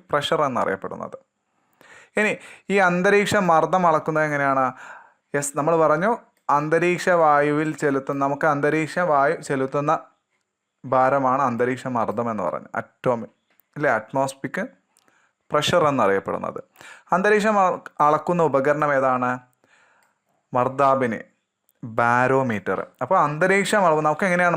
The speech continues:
മർദ്ദാബിനി എന്ന് മലയാളത്തിലൊന്നും ചോദിക്കാറില്ല. ഓപ്ഷനിൽ എന്താ ഉണ്ടാവുക? ബാരോമീറ്റർ എന്നാണ് ഉണ്ടാവുക. യെസ്, അപ്പോൾ നമുക്കറിയാം ബാരോമീറ്റർ.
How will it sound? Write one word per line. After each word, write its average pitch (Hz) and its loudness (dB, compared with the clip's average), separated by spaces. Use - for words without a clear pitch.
മർദ്ദാബിനി 165 2
എന്ന് 170 -2
മലയാളത്തിലൊന്നും 139 0
ചോദിക്കാറില്ല. 113 -2
ഓപ്ഷനിൽ 170 0
എന്താ 156 2
ഉണ്ടാവുക? 139 2
ബാരോമീറ്റർ 156 2
എന്നാണ് 127 -4
ഉണ്ടാവുക. 98 -2
യെസ്, 143 -4
അപ്പോൾ 185 0
നമുക്കറിയാം 175 2
ബാരോമീറ്റർ. 139 2